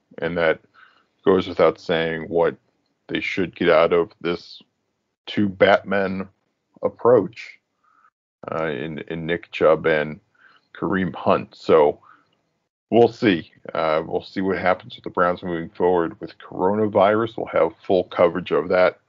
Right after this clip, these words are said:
over at beacon journal dot com slash sports slash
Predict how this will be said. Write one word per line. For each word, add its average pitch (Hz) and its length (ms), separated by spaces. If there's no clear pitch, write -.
over 87 340
at - 140
beacon 92 320
journal 90 280
dot 85 260
com 90 360
slash - 420
sports 87 440
slash 78 320